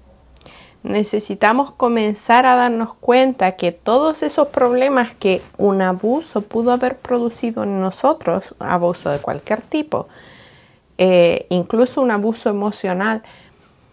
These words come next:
va a dejar un efecto y ese efecto necesitamos sanarlo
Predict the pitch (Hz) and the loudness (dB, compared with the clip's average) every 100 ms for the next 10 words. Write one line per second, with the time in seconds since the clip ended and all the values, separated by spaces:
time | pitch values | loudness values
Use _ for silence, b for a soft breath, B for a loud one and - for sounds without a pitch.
0 | _ _ b b b b _ _ _ 208 | _ _ b b b b _ _ _ -12
1 | 185 220 240 262 277 269 - 233 208 220 | 2 8 8 8 4 0 4 6 6 4
2 | - - 214 202 202 - _ _ - 202 | -2 -2 0 0 -4 -10 _ _ -6 -6
3 | - 247 226 226 - 165 156 _ _ _ | -2 2 2 0 -8 -6 -6 _ _ _
4 | _ 196 214 226 254 233 - 208 - - | _ 2 2 2 -4 -4 -2 -4 -4 -6
5 | 220 - 208 208 185 208 208 185 190 208 | -6 -4 -4 -4 -2 -6 -4 -2 -2 -2
6 | - - 185 185 185 180 156 196 | -6 -4 -2 -2 -2 -2 -6 -8